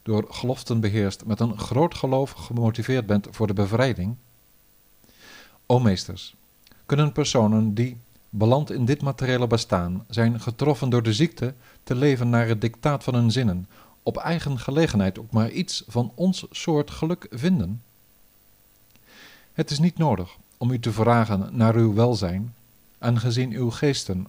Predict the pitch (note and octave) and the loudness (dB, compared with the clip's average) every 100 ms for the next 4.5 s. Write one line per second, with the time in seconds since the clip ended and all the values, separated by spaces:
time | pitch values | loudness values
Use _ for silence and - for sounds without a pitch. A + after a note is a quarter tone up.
0 | - A2 G#2+ G2+ A2+ G#2+ G#2 B2+ F#2 A#2 | -2 -2 0 2 2 2 0 0 -2 -4
1 | - _ - - _ - F3+ G3+ G#2 F#2 | -8 _ -20 -20 _ 2 2 2 -4 -6
2 | - G2 - G#2 A2+ A2 A#2+ A#2 A#2+ A#2 | -4 -4 -2 0 0 0 2 2 2 2
3 | A#2 A#2 A#2 A#2 B2+ B2 A2 B2 - - | 2 2 2 2 0 -4 -2 -4 -6 -4
4 | E3 A#2 - G2 - | 0 0 0 -6 -6